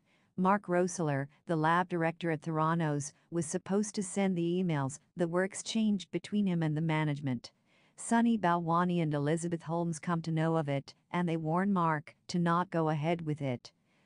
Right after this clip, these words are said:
Theranos was the next big thing in the States. Everybody wanted to be a part of it. Theranos was approved by the F D A for doing herpes tests, and Elizabeth got the news printed in the Wall Street Journal. Rupert Murdoch,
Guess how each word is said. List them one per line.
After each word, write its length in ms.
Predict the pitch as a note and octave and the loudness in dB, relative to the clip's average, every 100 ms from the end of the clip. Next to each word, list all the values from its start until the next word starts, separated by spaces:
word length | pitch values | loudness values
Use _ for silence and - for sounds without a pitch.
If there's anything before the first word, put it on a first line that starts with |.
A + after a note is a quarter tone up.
| _ | _
Theranos 560 | A3 G#3+ G#3+ A#3 A3 F#3 | -2 2 4 4 2 0
was 140 | E3+ | -2
the 100 | C#3+ | 0
next 420 | D3+ D#3 E3 - - | 2 2 -2 -8 -2
big 220 | F3 - | -2 -2
thing 240 | E3+ E3 | -2 0
in 80 | D3+ | 0
the 80 | C#3+ | -2
States. 640 | - F#3 D#3+ C#3+ - - _ _ _ _ | -2 -2 -2 -2 -8 -20 _ _ _ _
Everybody 560 | A3 A3 G#3+ G#3+ F#3+ F3 | 0 2 2 2 2 2
wanted 400 | E3 D#3+ F3+ F3+ | 2 0 0 -4
to 100 | F#3 | -4
be 140 | D#3 D#3 | -2 -2
a 40 | |
part 360 | - E3+ F3 E3+ | -2 0 0 0
of 100 | C#3+ | -2
it. 260 | B2+ - _ _ _ _ - | -4 -6 _ _ _ _ -4
Theranos 540 | A3+ A3 A#3 A3+ G3 | 0 2 4 2 0
was 160 | E3+ D3 | -2 -2
approved 420 | D#3 - G#3 F#3+ | -4 0 2 2
by 180 | F3 D#3+ | 2 2
the 140 | C#3+ - | 0 -2
F 200 | D#3+ - | -4 -4
D 180 | F3 F3 | -2 0
A 140 | E3 E3 | 0 -2
for 160 | E3+ | -4
doing 340 | E3 D3+ D#3+ D#3+ | -2 -2 0 -2
herpes 460 | D3+ F3 F3+ D#3+ | -2 -4 -4 -6
tests, 480 | - F3 D#3+ - - _ - | -2 -2 -2 -6 -16 _ -4
and 160 | F3 | 0
Elizabeth 560 | F3 F3 G#3 G3+ F3+ F3 | 2 2 2 0 -4 -4
got 280 | F3 E3+ E3 | 0 0 0
the 60 | |
news 360 | E3 D#3+ F#3 F3+ | 0 2 0 -4
printed 460 | - A3+ G#3 F3+ E3 | -4 0 0 0 -2
in 100 | D#3+ | 0
the 100 | D3+ | 0
Wall 240 | C#3+ D3+ | 0 0
Street 320 | C#3+ - D#3 | -2 -6 -6
Journal. 480 | - D#3 D3+ B2+ B2 _ _ _ _ F3 | -2 -2 -2 -2 -6 _ _ _ _ -2
Rupert 420 | F3 G3 G#3+ G#3 | 0 2 0 0
Murdoch, 580 | E3+ E3+ E3 D3 C#3+ | 0 0 0 0 -2